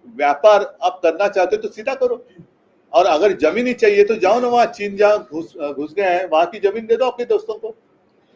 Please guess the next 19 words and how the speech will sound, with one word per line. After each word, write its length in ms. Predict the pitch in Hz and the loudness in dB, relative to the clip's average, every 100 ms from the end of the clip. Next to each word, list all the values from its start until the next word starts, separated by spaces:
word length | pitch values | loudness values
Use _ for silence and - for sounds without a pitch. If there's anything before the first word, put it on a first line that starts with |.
| _ _ _ _ _ _ _ _ _ _ 135 | _ _ _ _ _ _ _ _ _ _ 2
वहाँ 180 | 156 | 2
की, 280 | 185 208 170 | 2 -2 0
अ, 100 | 135 131 170 | 2 2 2
कश्मीर 340 | - 208 196 | 0 -2 0
में 120 | 202 202 | 0 2
जो 320 | 196 190 180 - - | 2 2 -2 -4 -6
पाकिस्तान 460 | 151 - 175 220 202 | -6 -4 -2 0 0
घुस 220 | 170 151 | -2 -4
गया 180 | 151 135 | -2 -2
है, 180 | 170 170 | -2 -2
वहाँ 220 | 143 190 | 0 0
की 120 | 220 | -2
जमीन 240 | 208 220 | -8 -4
आपके 240 | 214 214 226 | -4 -4 -2
दो-, 300 | 202 190 180 | -2 -2 -4
दोस्तों 240 | 180 214 | -4 -4
को 140 | 208 214 | -4 -2
दे 120 | |
दो। 100 | 208 | -2